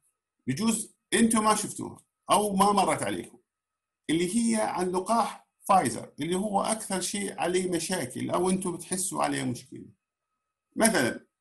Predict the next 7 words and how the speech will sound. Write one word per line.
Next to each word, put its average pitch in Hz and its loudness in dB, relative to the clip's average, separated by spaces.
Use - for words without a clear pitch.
عدد 214 4
المشاركين 170 0
بالتجارب 165 0
العمياء، 156 0
شو 190 -6
يعني 165 0
عمياء؟ 160 0